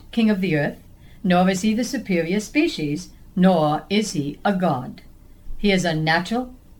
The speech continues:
organic species holding unnatural thinking, and this means the flesh body is natural, but the human mind is unnatural. The human mind is invaded by an alien presence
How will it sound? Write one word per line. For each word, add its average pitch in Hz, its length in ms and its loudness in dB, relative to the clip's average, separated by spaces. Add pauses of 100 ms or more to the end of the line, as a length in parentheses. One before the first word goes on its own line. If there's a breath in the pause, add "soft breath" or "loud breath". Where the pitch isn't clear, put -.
organic 185 600 2
species 185 760 -2 (200 soft breath)
holding 175 440 0
unnatural 202 580 0
thinking, 202 500 -2 (440 soft breath)
and 175 240 0
this 247 180 -2
means 220 480 4
the 190 140 -6
flesh 208 300 -2
body 190 440 0
is 220 140 -2
natural, 294 520 -2 (360 soft breath)
but 185 240 2
the 165 80 -2
human 185 420 2
mind 180 640 2 (320)
is 247 200 0
unnatural. 143 640 -2 (840 soft breath)
The 165 80 -2
human 185 400 4
mind 220 300 4
is 226 100 0
invaded 220 560 2
by 170 120 2
an 156 280 -2
alien 208 460 0
presence 208 500 0